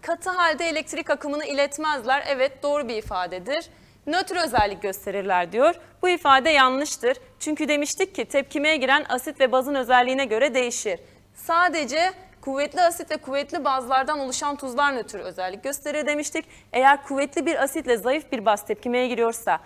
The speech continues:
asidik tuz, e, kuvvetli bazla zayıf asit tepkimeye giriyorsa bazik bir tuz oluşacaktır. Dolayısıyla cevabımız burada,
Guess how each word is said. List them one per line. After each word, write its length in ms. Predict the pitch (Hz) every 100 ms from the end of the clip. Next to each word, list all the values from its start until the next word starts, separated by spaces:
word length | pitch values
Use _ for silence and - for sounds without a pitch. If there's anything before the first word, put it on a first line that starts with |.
| - -
asidik 480 | 226 254 311 -
tuz, 160 | - 320 - - _ - -
e, 140 | 208
kuvvetli 480 | 202 262 277 285 339
bazla 280 | 269 226 220
zayıf 320 | 208 294 339
asit 260 | 269 247 -
tepkimeye 400 | 208 - 196 185
giriyorsa 460 | 185 185 - 294 - - -
bazik 340 | 294 294 247 214
bir 200 | 180 -
tuz 200 | 170 160 - - _ _
oluşacaktır. 840 | 185 180 185 175 165 170 - 170 - _ _ _ _ -
Dolayısıyla 800 | 269 285 285 - 311 247 269 - - -
cevabımız 680 | 262 262 254 247 285 247 202
burada, 420 | 196 190 262